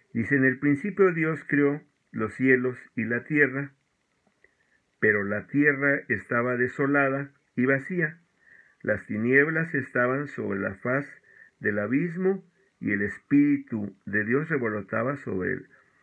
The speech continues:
la superficie de las aguas". Entonces, es mentira, segunda mentira que dice usted, porque dice, no dice Dios,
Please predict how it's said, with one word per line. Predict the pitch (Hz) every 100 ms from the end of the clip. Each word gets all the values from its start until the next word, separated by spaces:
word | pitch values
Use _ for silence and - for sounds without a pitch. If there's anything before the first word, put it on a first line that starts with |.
| - _ _ -
la | 98
superficie | 98 95 110 101 - 143 139 147 -
de | 117 117
las | 120 113 -
aguas". | 120 101 92 92 - - - - - - -
Entonces, | 147 196 202 214
es | 190
mentira, | 196 196 220 214 214
segunda | 196 156 151
mentira | 151 147 151 147
que | 151
dice | 151 143
usted, | 175 170 208 202 - _ -
porque | 127 135
dice, | 135 143 139 113 107 - - - - -
no | 175 233
dice | 214 196 - 156 156 - _ - - _ _ _ _ _ 123
Dios, | 156 170 175